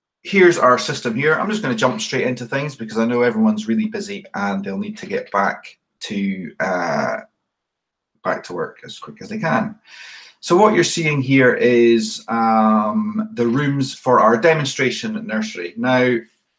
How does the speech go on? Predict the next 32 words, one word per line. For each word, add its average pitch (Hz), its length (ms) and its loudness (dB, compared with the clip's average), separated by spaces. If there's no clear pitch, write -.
we've 156 240 0
got 135 160 2
this 123 200 -4
set 123 260 -2
up 117 160 2
as 110 80 -4
a 110 100 -12
typical 147 440 -2
private 120 460 0
nursery, 120 600 -2
baby 113 300 0
room, 113 440 0
toddler 226 400 0
room, 220 340 2
preschool 139 520 -6
room 135 240 -2
here, 135 340 0
three 113 240 -4
to 110 80 -10
fives, 131 580 2
but - 140 -6
you - 80 -12
can 120 100 -8
have 123 260 2
this, - 520 0
um, 113 400 2
as 120 120 -2
many 175 200 2
rooms 147 280 0
as 113 140 -2
you 110 100 0
want, 147 420 -4